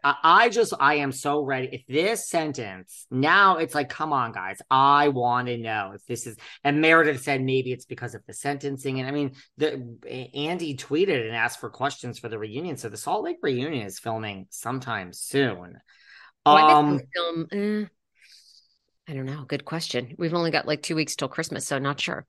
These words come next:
Speaker 2: Okay.
Speaker 1: But I personally, I try
Speaker 2: Yeah.
Speaker 1: not to, like, take favorites and everything.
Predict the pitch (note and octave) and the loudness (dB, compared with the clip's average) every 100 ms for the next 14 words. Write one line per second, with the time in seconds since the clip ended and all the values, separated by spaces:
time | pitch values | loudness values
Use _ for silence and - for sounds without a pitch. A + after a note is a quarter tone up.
0 | _ F3+ G3+ B2+ - _ - C#3 C#3 - | _ -4 0 -2 -4 _ 4 6 6 4
1 | D3 D#3 E3+ F3+ F#3 F3 E3+ - - C3+ | 6 8 8 8 4 2 0 -6 -10 -12
2 | - - C#3 C3+ - D#3 D#3 D#3+ D#3 D#3 | -14 -2 0 0 0 0 0 0 0 0
3 | - - - B2 - C#3 C#3 C#3 C3+ C3+ | -4 -12 -4 0 6 6 6 2 0 -2
4 | A#2+ A#2 - B2 - - C#3 C#3+ C3+ C#3 | 0 -2 -4 -8 -8 -4 2 4 4 0
5 | C3 C3 A#2+ A#2 B2+ | -2 -6 -8 -8 -10